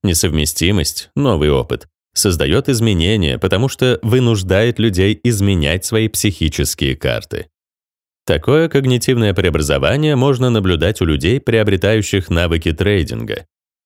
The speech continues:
В некоторый момент, убедившись, что их системы работают на бумаге и затем в реальной торговле, они заменяют схему «это мне не по плечу» растущим ощущением мастерства и прозорливости.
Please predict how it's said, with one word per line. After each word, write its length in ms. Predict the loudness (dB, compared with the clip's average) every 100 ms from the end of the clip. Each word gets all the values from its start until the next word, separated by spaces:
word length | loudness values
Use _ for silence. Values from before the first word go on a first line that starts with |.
| -8
В 100 | -2
некоторый 480 | 0 0 0 0 2
момент, 420 | 2 0 0 0
убедившись, 540 | -2 0 -2 -2 -4
что 160 | -2 -2
их 160 | -2 -2
системы 400 | -4 -2 0 0
работают 460 | 0 0 0 -2
на 100 | -2
бумаге 520 | -2 -2 -2 -2 -4
и 40 | -4
затем 340 | -4 -2 -2
в 60 | 0
реальной 380 | 0 0 -2 -2
торговле, 680 | -4 -2 -2 -2 -6 -12 -18 _ _ _ -8
они 300 | -2 0 2
заменяют 540 | 2 2 2 2 0 -4
схему 560 | 0 2 2 2 0 -2
«это 280 | -2 0
мне 240 | 0 0 0
не 160 | 0
по 120 | 0 -2
плечу» 520 | -4 -6 -2 -2 -2 _ _ _
растущим 540 | -2 0 0 -2 0 0
ощущением 540 | 0 -2 0 2 2
мастерства 680 | 0 0 -2 -2 0 0 2
и 140 | 0
прозорливости. 1000 | 0 0 2 0 0 0 -2 -6 -8 -10